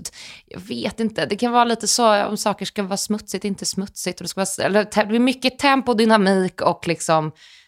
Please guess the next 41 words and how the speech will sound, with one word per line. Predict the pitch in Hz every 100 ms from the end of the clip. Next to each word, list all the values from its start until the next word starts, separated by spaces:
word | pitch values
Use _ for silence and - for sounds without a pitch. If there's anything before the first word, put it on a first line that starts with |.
| _
soundet | - - - 233 240 233 202 196
är | 170
ju | 160
ändå | 156 156 147 147
så | 147
här | 139 135
det | 139 143
som, | 131 139 135 131 131 127 131 127 _ _ _ _
jag | - 175
har |
försökt | 185 220 220 -
att | 202
inte | 208 147 143 _
göra | 160 214 170 156 233
så | - 147
jättemycket, | 147 - - - - 147
det | 175
hörs | 185 165 165
väl | -
också, | - - 110
jag |
har | 107 135
försökt | - 185 _ _ - - -
få | - 202
det | 208
så | 208 180
som | 175 175
det |
låter, | 170 160 160 - -
det, | 170 185
man, | 175 185
jag | 185
vill | 190
att | 196
man | 185
ska | -
vara | 170 156
i |
rummet | 151 202 202 131 - -
typ. | 104 - - - _ _ _ -
Och | 170